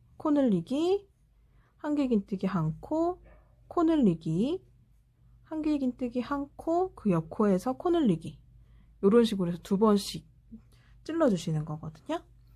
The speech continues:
그래서 제가 한번 해보겠습니다. 하나, 둘, 셋. 기둥코 하고 옆 코에 가서 요 부분이거든요. 여기,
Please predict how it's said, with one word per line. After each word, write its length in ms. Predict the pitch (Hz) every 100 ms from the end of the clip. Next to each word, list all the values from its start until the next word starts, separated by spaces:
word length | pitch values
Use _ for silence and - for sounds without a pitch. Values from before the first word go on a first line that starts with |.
| - -
그래서 240 | 180 165
제가 320 | 160 160 156 165
한번 560 | 247 254 190 208 302 -
해보겠습니다. 880 | 339 330 208 - 165 156 170 196 311 - - - - - - -
하나, 760 | - 180 170 165 165 185 269 339 - - -
둘, 600 | - 170 170 202 254 294 - -
셋. 320 | - 285 202 - _ - - - -
기둥코 560 | 220 226 220 - 175
하고 640 | 185 240 226 180 233 359 - - - - -
옆 180 | 180 180
코에 260 | - 220
가서 520 | 185 156 156 156 185 - -
요 100 | 190
부분이거든요. 800 | 220 180 151 156 147 165 233 330 - - - _ _ _ _ - _ _ - _ _ -
여기, 460 | 165 156 165 190